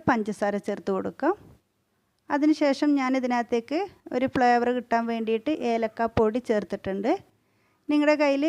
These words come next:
ഏലക്ക പൊടി ഇല്ലെങ്കിൽ ഏലക്ക ചേർത്താലും മതി. എന്നിട്ട് നമ്മൾ അര ലിറ്റർ പാൽ വെച്ചിട്ടാണ് ഇത് ചെയ്യുന്നത്.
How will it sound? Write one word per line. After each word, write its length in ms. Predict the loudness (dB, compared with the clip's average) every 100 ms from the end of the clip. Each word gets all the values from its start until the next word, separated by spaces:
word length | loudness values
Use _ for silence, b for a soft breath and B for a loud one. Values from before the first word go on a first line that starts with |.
| 0
ഏലക്ക 280 | -2 0 -2 4
പൊടി 240 | 4 6 0
ഇല്ലെങ്കിൽ 400 | 0 0 0 0 2 2
ഏലക്ക 280 | 0 0
ചേർത്താലും 560 | 0 0 0 0 0 0
മതി. 240 | -2 -2 -4 _ _ _ _ -6
എന്നിട്ട് 280 | 2 2 4
നമ്മൾ 240 | 4 4 4
അര 200 | 2 2
ലിറ്റർ 280 | 0 -2 -2
പാൽ 300 | 2 4 6
വെച്ചിട്ടാണ് 480 | 6 4 0 -2 -2
ഇത് 120 | 0 -2
ചെയ്യുന്നത്. 540 | 0 0 0 0 0